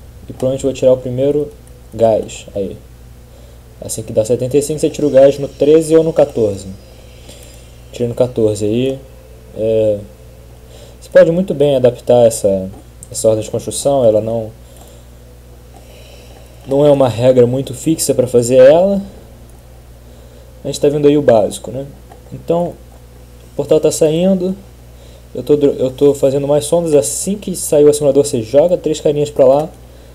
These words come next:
Muito importante isso. E eu vou tirar mais um, mais um pilar, né? Né? É, isso mesmo. Mais um pilar. Eu vou acabar de fechar minha porta com o núcleo cibernético assim que eu tirei o pilar.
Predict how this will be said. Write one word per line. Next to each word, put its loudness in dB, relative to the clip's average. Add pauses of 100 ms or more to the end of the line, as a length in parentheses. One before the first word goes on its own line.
(200)
Muito -6
importante -4
isso. -8 (760)
E -10
eu -4
vou -2
tirar -4
mais -8
um, -10 (340)
mais -10
um -10
pilar, -2
né? -10 (380)
Né? -6
É, -6
isso -16
mesmo. -14 (240)
Mais -4
um -4
pilar. 2 (1800)
Eu -4
vou 0 (120)
acabar 4
de -2
fechar -4
minha -2
porta 2
com -6
o -6
núcleo -6
cibernético -4
assim -4
que -2
eu -6
tirei -4
o -6
pilar. 0